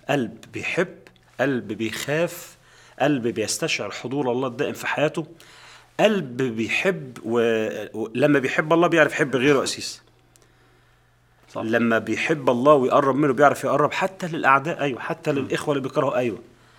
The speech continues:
Speaker 1: حتى لده، أيوة. وده على فكرة أستاذ أشرف بيفرق حتى في المجتمع الكنسي بتاعنا.
Speaker 2: مم. صح.
Speaker 1: لما الله يدينا قلب العابد الحقيقي نعرف نحب بعض.
Speaker 2: صح.
Speaker 1: يعني، يعني واحد قدامنا نموذج النهاردة عابد حقيقي،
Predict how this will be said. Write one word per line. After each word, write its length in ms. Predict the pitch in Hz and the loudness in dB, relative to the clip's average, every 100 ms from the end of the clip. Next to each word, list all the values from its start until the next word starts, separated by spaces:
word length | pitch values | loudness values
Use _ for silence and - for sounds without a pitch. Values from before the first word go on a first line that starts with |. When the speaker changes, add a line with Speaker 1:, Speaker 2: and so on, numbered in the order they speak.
| - | -16
Speaker 1:
حتى 360 | - - - 151 | -2 -2 0 -2
لده، 220 | 131 135 | 2 2
أيوة. 220 | 131 107 | 2 -2
وده 240 | 110 117 196 | -6 2 2
على 120 | 226 | 2
فكرة 220 | 208 208 | -2 -4
أستاذ 200 | 131 139 | -4 -2
أشرف 220 | 156 143 | -2 -4
بيفرق 340 | 110 175 - 170 | -2 -4 0 -2
حتى 380 | - 170 - 151 - - - - - - - - | 0 -2 -2 -4 -6 -20 -20 -20 -20 -20 -20 -10
في 120 | 127 | -4
المجتمع 600 | 113 110 - 185 196 104 | -2 -2 0 0 2 0
الكنسي 560 | 107 - 131 101 - - - | -2 -2 -2 -4 -8 -14 -14
بتاعنا. 280 | 101 123 107 | -2 0 0
Speaker 2:
مم. 80 | 95 - _ _ _ _ _ _ _ | -4 -16 _ _ _ _ _ _ _
صح. 120 | - - - - | -12 -12 -16 -10
Speaker 1:
لما 400 | 107 117 120 117 | -2 2 2 2
الله 220 | 117 131 214 | 2 4 4
يدينا 520 | 165 135 190 135 107 | 4 0 2 2 4
قلب 280 | 170 196 110 | 2 4 0
العابد 460 | 110 98 156 123 98 | 2 6 6 4 -2
الحقيقي 480 | - - - 131 | -4 -4 -2 -2
نعرف 320 | 120 208 208 - | 2 2 2 -2
نحب 140 | 180 | -4
بعض. 360 | 180 170 95 - - - | -2 -2 -4 -10 -18 -16
Speaker 2:
صح. 80 | 101 | -8
Speaker 1:
يعني، 280 | 113 107 110 110 110 107 104 - | -4 -2 0 0 0 -2 -4 -6
يعني 260 | 107 104 104 | -6 -4 -2
واحد 380 | 110 170 - 107 | 0 2 0 -4
قدامنا 380 | 117 147 143 117 | -2 4 4 4
نموذج 400 | 117 143 123 110 | 2 2 2 2
النهاردة 420 | 110 123 120 120 | 0 0 2 2
عابد 420 | 107 110 135 117 | 6 6 6 2
حقيقي، 540 | - 113 139 123 127 | -2 -2 0 -2 -2